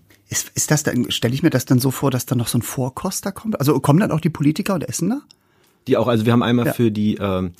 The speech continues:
Speaker 2: Touristen, die sich, äh, den
Speaker 1: Mhm.
Speaker 2: Bundestag angeguckt
Speaker 1: Mhm.
Speaker 2: haben, äh, gebacken und auch für die Abgeordneten.
Speaker 1: Und kommt dann da so Vorkoster, die sagen,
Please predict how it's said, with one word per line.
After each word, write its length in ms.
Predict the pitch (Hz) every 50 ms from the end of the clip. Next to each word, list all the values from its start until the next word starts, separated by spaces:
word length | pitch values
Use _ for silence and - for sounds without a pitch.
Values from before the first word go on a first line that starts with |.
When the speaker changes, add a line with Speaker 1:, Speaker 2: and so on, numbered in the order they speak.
| - - _ -
Speaker 2:
Touristen, 420 | - 113 110 131 - - - 131
die 80 | 117 113
sich, 340 | 107 113 117 110 - - -
äh, 180 | 104 104 104 104
den 120 | 151 147
Speaker 1:
Mhm. 20 | 143
Speaker 2:
Bundestag 380 | 123 131 139 - - 120 -
angeguckt 340 | 113 113 113 113 - 113 156 156
Speaker 1:
Mhm. 40 |
Speaker 2:
haben, 520 | 151 113 - - - _ _ - - 110 107
äh, 40 | 104
gebacken 360 | 98 95 - 104 107 - 101
und 160 | 85 101 101
auch 120 | - 76 -
für 80 | -
die 100 | 104 -
Abgeordneten. 640 | - - - - 73 73 73 80 71 69 87 85 78 - -
Speaker 1:
Und 140 | - 110 -
kommt 220 | - 123 123 -
dann 100 | 156 143
da 100 | 123 117
so 80 | 120 127
Vorkoster, 540 | - - 131 120 - - 139 135 - 131
die 80 | 123 120
sagen, 400 | 123 123 120 120 120 117 117 -